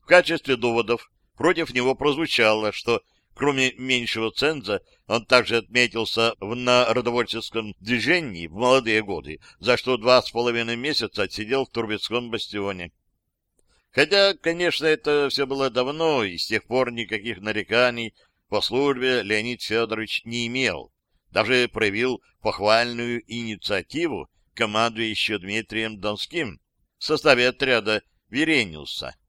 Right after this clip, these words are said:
когда, узнав о начале войны между Россией и Японией, начал без приказа досматривать суда в Красном море в поисках военной контрабанды. Но по штабным обзорно-аналитическим бюллетеням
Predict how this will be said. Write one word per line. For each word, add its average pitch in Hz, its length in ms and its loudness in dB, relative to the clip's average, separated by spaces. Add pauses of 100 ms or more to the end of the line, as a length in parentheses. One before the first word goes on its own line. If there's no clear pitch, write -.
(500)
когда, 120 280 4
узнав 113 380 0
о 113 60 0
начале 113 360 -2
войны 139 260 -4
между 104 320 -4
Россией 101 500 -8
и 98 40 -10
Японией, 98 600 -4 (280)
начал 147 380 2
без 107 180 -4
приказа 139 560 2
досматривать 147 720 -2
суда 107 520 2 (220)
в - 80 -20
Красном 101 440 -2
море 165 320 2 (200)
в - 120 -20
поисках 160 480 0
военной 120 480 0
контрабанды. 110 840 -4 (760)
Но 113 240 4
по 117 200 0
штабным 123 580 0
обзорно-аналитическим 107 1800 -2
бюллетеням 143 680 -4